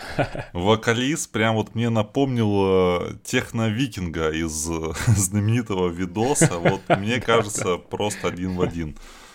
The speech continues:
Speaker 2: Если был бы конкурс двойников,
Speaker 1: <laughs>
Speaker 2: э, автоматом первое место бы получил. Э, ну и музыка у них тоже такая грувовая, напористая, но в то же время, ам,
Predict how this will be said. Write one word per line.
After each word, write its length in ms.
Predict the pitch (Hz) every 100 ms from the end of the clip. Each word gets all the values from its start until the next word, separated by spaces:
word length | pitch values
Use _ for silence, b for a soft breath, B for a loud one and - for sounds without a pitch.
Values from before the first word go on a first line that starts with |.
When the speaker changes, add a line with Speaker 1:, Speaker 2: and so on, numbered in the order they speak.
| B
Speaker 2:
Если 260 | 98 101 107
был 140 | 104
бы 140 | 101 92
конкурс 320 | 110 104 98
двойников, 580 | 92 101 101 123 120 147
Speaker 1:
<laughs> 60 |
Speaker 2:
э, 220 | 95 90
автоматом 520 | 85 - 95 101 101 92
первое 280 | 92 92
место 280 | 90 87 -
бы 100 | 82
получил. 500 | 76 80 76 - - - -
Э, 280 | 87 87
ну 260 | 92 151 185
и 260 | 170 165 151
музыка 560 | 135 123 156 117 107
у 60 | 98
них 160 | 92 90
тоже 300 | 110 92 82
такая 640 | 92 - 101 87 78 - b b _ _
грувовая, 1000 | 123 104 104 165 170 165 165 165 156 147 _ -
напористая, 880 | 180 202 208 139 165 151 - 131 117
но 100 | 107
в 100 | -
то 180 | 135 147
же 140 | 110
время, 880 | 95 117 160 190 151 127 117 110 -
ам, 580 | 98 98 98 95 92 92